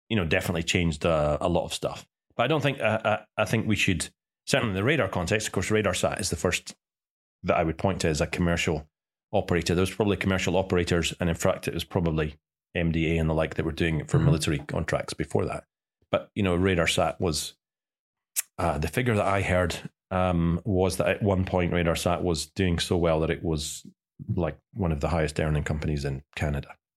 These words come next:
Speaker 1: right? So in terms of purely on the basis of faxing out an, an image of where the sea ice was to ships going through the Northwest Passage.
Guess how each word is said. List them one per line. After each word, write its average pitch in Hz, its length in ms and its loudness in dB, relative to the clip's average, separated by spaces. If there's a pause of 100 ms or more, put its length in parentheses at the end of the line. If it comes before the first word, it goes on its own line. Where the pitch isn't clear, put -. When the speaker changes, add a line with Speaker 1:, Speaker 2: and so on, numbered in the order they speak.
(120)
Speaker 1:
right? - 260 -8
So - 280 -4 (440)
in 95 100 -2
terms 85 280 2
of 73 180 -4 (840)
purely 107 340 2
on 85 80 2
the 87 80 2
basis 87 400 0
of - 300 -2
faxing 85 560 0
out 80 200 2
an, 82 180 -2 (200)
an 85 160 4
image 85 300 2
of 78 160 -4
where 85 100 4
the 76 80 0
sea 82 220 0
ice 73 240 -2
was 71 200 0
to - 160 -4 (100)
ships - 360 0
going 80 200 0
through 80 180 -2
the 76 60 0
Northwest 73 420 -4
Passage. - 360 -10